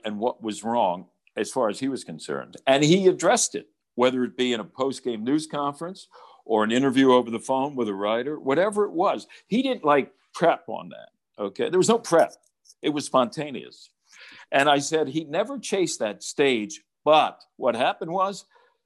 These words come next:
the stage chased him. They came after him. We would go to an N C double A tournament, and you know how it is. They have news conferences for the players and the coaches before the game, the day before.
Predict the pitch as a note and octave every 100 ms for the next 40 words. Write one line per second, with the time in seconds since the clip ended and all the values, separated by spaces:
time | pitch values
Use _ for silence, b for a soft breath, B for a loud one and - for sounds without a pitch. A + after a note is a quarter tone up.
0 | _ - B2 - - F3 F#3 D#3 C3 B2+
1 | - _ _ _ _ _ _ - C#3 B2+
2 | B2 - _ _ _ - - B2 A#2+ F#2
3 | - _ _ _ _ _ - E3+ F#3+ E3+
4 | E3 C#3+ C3+ B2+ B2+ A2+ G#3+ C4 G3 F#3
5 | D3 C#3 C3+ C#3 C3 A#2+ G#2+ G2 - D3
6 | B2 F2 - _ b b b - G#3 E3
7 | C3 A#2 G#2+ A2+ G#2+ G#2+ G2 B2 B2 A2+
8 | G#2+ G#2+ - G#2+ - F#2+ - G#2+ G#2 G2+
9 | F#2+ E2 D2+ E2 - G#2+ G2+ G2+ F#2 E2+
10 | D#2+ - G2 F#2 F#2 - _ _ _ F#2
11 | G2 F#2+ F#2+ F2+ F#2 F2+ F2 - E2+ E2+
12 | E2+ D#2+